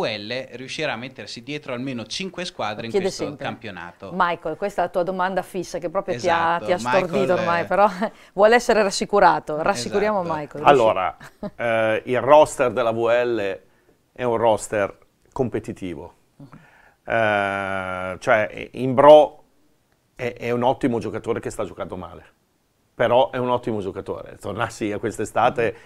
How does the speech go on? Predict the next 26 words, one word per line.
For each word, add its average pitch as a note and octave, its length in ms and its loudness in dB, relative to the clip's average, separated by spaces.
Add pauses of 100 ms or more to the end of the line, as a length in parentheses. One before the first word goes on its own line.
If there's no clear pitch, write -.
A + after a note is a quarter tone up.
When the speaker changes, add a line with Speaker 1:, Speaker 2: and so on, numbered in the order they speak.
(120)
Speaker 3:
quando D3 300 6
è C3 40 4
stato B2+ 260 0
firmato B2 420 0
Imbro, B2+ 540 6 (400)
eh, G#2 1040 -4
io B2+ 520 4
ero G#2+ 180 -2
felicissimo G#2+ 760 0
Speaker 2:
Mhm. F2 60 -10
Speaker 3:
perché B2 520 2
è - 20 2
un A2 140 2
buon A#2 140 6
giocatore. G#2+ 320 -2
Poi D#3+ 300 6
sta - 200 -2
giocando B2 360 0
molto G#2 280 -2
male. G#2 380 0 (420)
Bisogna B2+ 300 2
capire C#3 380 2
che A2+ 100 -2
cosa G#2+ 260 -6
c'ha, C#3 280 4
un, G#2+ 360 -8